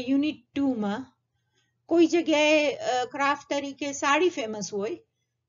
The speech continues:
અ, મતલબ, અને કોઈ જગ્યાએ શોલ તરીકે એ ક્રાફ્ટ ફેમસ હોય, તો આપણે એ યુનિટ ટુ માં લઈ લીધું છે, વીવન શોલ, એટલે વણેલી શાલ.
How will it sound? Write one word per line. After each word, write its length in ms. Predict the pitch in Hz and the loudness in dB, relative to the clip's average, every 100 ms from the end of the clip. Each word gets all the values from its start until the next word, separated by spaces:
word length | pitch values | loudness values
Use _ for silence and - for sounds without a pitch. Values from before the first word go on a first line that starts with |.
| _ | _
અ, 400 | - 214 214 214 | -8 -6 -4 -4
મતલબ, 320 | 208 208 220 214 - _ _ - | -6 -6 -6 -8 -14 _ _ -8
અને 180 | 240 254 | -2 -2
કોઈ 240 | 262 302 | -2 -2
જગ્યાએ 500 | 302 311 311 302 302 | 0 4 4 4 2
શોલ 440 | 277 - 320 311 320 | -4 0 4 4 4
તરીકે 680 | 311 302 277 294 240 214 | 0 -2 -6 -4 -2 -2
એ 180 | 180 185 | -4 -8
ક્રાફ્ટ 400 | 202 202 202 175 | -10 -8 -10 -10
ફેમસ 360 | 196 185 185 170 | -10 -8 -10 -10
હોય, 180 | 208 330 320 _ _ _ _ _ | -10 -10 -14 _ _ _ _ _
તો 60 | 277 | 0
આપણે 300 | 277 285 294 | 0 2 0
એ 20 | |
યુનિટ 440 | 285 285 302 302 | 0 -2 -4 -4
ટુ 120 | 311 311 | -2 2
માં 180 | 285 | 2
લઈ 220 | 240 214 214 | 0 -2 -2
લીધું 260 | 180 196 | -4 -6
છે, 220 | - 269 247 | -8 -10 -8
વીવન 340 | 214 226 254 | -8 -6 -6
શોલ, 460 | 262 - 202 - 160 - _ _ _ _ _ - | -6 -6 -6 -8 -12 -16 _ _ _ _ _ -6
એટલે 120 | 262 | -4
વણેલી 560 | 240 247 262 269 285 302 | 0 0 2 0 0 -2
શાલ. 520 | - 226 170 147 | -2 -4 -4 -8